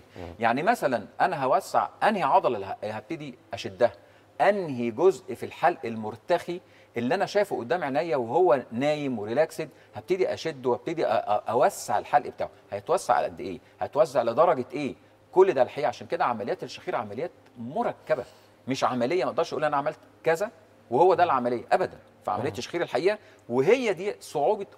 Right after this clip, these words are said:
Speaker 2: وخبرة الشغل في موضوع الشخير.
Speaker 1: آه، الحمد لله بعد العملية في تحسن.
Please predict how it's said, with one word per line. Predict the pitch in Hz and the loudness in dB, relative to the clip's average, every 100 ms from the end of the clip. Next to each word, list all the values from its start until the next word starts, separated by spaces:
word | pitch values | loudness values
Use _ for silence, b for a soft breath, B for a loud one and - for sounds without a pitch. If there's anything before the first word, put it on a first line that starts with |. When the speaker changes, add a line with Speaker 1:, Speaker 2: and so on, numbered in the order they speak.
| 139 | -6
Speaker 2:
وخبرة | - - 226 240 165 127 | -4 -2 0 0 0 -2
الشغل | 123 110 - 190 156 - - | -4 -4 -2 -2 -4 -12 -8
في | 123 | -2
موضوع | 120 131 | 0 0
الشخير. | - - - - - 127 | -4 -14 -18 -20 -16 -10
Speaker 1:
آه، | 117 113 120 | -8 -6 -8
الحمد | 101 98 147 139 | -10 -8 -6 -6
لله | 120 113 107 | -8 -6 -4
بعد | 98 107 | -2 -2
العملية | 104 90 90 92 87 | -2 -6 -6 -10 -10
في | - | -14
تحسن. | - - - - | -20 -20 -20 -20